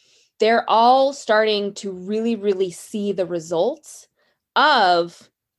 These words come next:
trusting themselves and believing in themselves, right? Like, because so much comes from that. When we trust ourselves, we're not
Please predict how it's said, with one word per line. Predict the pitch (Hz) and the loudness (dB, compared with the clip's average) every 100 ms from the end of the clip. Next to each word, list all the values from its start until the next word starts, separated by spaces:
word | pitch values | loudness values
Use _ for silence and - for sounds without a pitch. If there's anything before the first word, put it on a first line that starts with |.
| _ | _
trusting | - - 220 220 - 247 262 | -20 -10 -6 -6 -4 -4 -4
themselves | 269 277 262 269 269 277 277 285 - _ _ _ _ | -4 -6 -4 -4 -2 -4 -6 -12 -20 _ _ _ _
and | 202 202 196 196 - _ _ | -2 0 0 -4 -12 _ _
believing | 208 196 202 247 220 175 123 | -2 -2 0 0 2 0 -2
in | 170 160 | -6 -6
themselves, | 156 - 147 131 135 - - - | -8 -6 -6 -4 -6 -12 -20 -6
right? | 175 170 - | -2 0 0
Like, | 196 175 - _ _ _ _ _ | 0 0 -4 _ _ _ _ _
because | 233 226 240 233 | -10 -4 -4 -4
so | - 240 | -2 -2
much | 262 269 - | 0 -4 -6
comes | 220 220 208 | -8 -8 -8
from | 151 | -14
that. | 80 69 - | -12 -14 -10
When | 185 190 | -8 -8
we | 202 | -12
trust | - 202 202 247 | -8 -8 -6 -8
ourselves, | 254 - 277 294 311 - - _ _ | -6 -6 -4 -2 -4 -8 -20 _ _
we're | 208 226 | 0 2
not | 240 254 277 | 2 0 -4